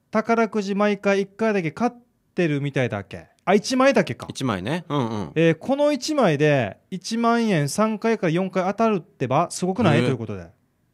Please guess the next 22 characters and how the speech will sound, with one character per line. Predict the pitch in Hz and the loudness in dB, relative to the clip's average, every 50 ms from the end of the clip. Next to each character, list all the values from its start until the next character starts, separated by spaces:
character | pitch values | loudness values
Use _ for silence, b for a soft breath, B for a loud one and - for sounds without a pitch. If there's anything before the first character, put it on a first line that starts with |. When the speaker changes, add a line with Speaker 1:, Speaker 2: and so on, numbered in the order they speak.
| _ _ - | _ _ -14
Speaker 2:
何 | 95 92 101 117 127 143 151 143 | -12 -8 -6 -4 -4 -4 -4 -4
そ | 151 156 147 | -2 0 0
れ？ | 123 101 90 - | 0 0 0 0
Speaker 1:
え | 165 165 | 0 0
ー、 | 160 | -2
ち | - - 254 | -2 -4 -2
な | 269 269 269 | 0 0 0
み | 262 254 | 0 0
に | 247 247 | 0 0
俺 | 247 240 240 233 226 | 2 2 2 2 2
が | 220 220 214 190 | 2 2 2 2
一 | 190 - 214 202 | 0 -4 -4 -2
番 | 214 208 208 208 | 0 0 0 2
当 | 190 214 208 | 2 0 0
た | 208 | 0
っ | - | 0
て | 180 | -2
驚 | 156 151 151 160 160 160 | -2 0 0 0 0 0
い | 156 | 0
た | 156 180 | 0 0
の | 151 131 | 0 0
は、 | 131 139 135 120 101 - | 2 2 2 2 0 -4